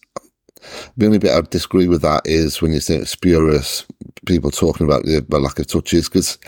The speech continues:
I th-, think genuinely some people, it wasn't, like, an anti-City thing. I think some journalists were just thinking of it as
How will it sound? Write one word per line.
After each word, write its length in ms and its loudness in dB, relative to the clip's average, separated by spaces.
I 80 -2
th-, 120 -6
think 360 -2
genuinely 680 2
some 240 -2
people, 400 -2
it 120 0
wasn't, 520 -2
like, 160 -4
an 80 0
anti-City 640 -4
thing. 400 -2
I 60 -10
think 360 -2
some 260 0
journalists 500 0
were 300 4
just 320 -6
thinking 320 0
of 120 0
it 140 0
as 240 -4